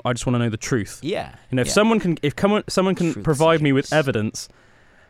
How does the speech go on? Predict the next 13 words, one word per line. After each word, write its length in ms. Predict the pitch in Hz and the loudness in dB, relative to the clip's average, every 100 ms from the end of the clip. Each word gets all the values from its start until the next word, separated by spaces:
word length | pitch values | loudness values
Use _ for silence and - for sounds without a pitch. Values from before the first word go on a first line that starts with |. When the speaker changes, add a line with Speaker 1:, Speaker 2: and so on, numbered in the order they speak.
| _ - | _ -4
Speaker 1:
that 120 | 131 | 0
makes 300 | 139 131 - | 2 0 0
me 120 | 139 | -2
think, 300 | 127 127 123 - | 0 -2 -2 -6
"Do 100 | - | -4
you 40 | |
know 100 | 170 147 | 0 0
what? 100 | 113 | 0
Actually, 560 | - 131 107 104 113 - _ _ _ _ | -2 -4 -4 -6 -8 -14 _ _ _ _
I 120 | 123 | 0
was 160 | 131 127 | 0 0
Speaker 2:
Hmm. 40 | |
Speaker 1:
thinking 680 | - 135 131 123 120 117 117 | 0 0 0 0 0 0 -4